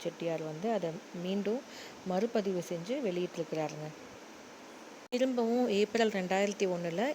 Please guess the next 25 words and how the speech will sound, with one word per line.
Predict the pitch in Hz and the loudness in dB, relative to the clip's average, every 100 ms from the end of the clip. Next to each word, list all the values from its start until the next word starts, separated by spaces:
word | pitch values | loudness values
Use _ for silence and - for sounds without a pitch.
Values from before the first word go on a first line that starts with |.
| - | -2
இந்த | 196 190 180 170 165 | -2 2 2 2 2
ஸ்தல | - 190 | 2 2
புராணம் | 196 185 175 175 254 - - - - - | 4 2 2 0 -2 -4 -12 -14 -14 -2
மறுபதிவு | 196 202 233 208 196 180 165 | 4 4 6 4 4 4 4
வந்து | 170 190 | 2 0
செய்யப்பட்டு | 180 175 175 175 196 | 0 0 0 -2 0
வெளியிட்டிருக்காங்க. | 185 170 170 170 - 156 156 - - - - - - 214 | 2 0 -2 -4 -2 -2 -2 -6 -10 -12 -12 -10 -6 0
இங்க | 208 202 190 175 175 - | 4 6 6 6 2 2
அருணகிரிநாதர் | 190 233 247 226 202 185 180 180 | 4 6 6 6 4 2 2 2
வந்து | 175 185 208 | 2 0 0
பதினஞ்சாவது | 190 185 220 220 202 185 | 2 4 4 4 4 2
செஞ்சுரியில | 180 175 170 175 170 170 | 0 -4 -2 -2 0 0
இருந்திருக்கிறார், | 165 165 165 170 165 | 0 -2 -2 0 0
நூற்றாண்டுல | 165 170 175 170 175 | -2 -2 -2 0 -2
இருந்திருக்கிறாரு. | 170 165 - 165 175 | -2 -6 -4 -2 0
அவர் | 226 180 180 | 2 2 2
தான் | 185 | 2
வந்து | 180 190 | 0 0
திருப்புகழ், | 185 185 180 170 170 - - - - - | 0 0 0 4 2 0 -10 -14 -8 -2
கந்தர் | 180 196 196 | 2 4 4
அலங்காரம், | 175 170 170 165 165 170 - - - - | 4 2 0 0 -2 -4 -12 -16 -16 -4
அப்புறம் | 175 185 180 175 170 170 190 | -4 2 2 2 0 -4 -2
இந்த | 180 - | -2 2
கந்தர் | 185 196 202 | 2 4 4
அனுப்புடி, | 180 175 - 170 170 | 4 0 -2 0 0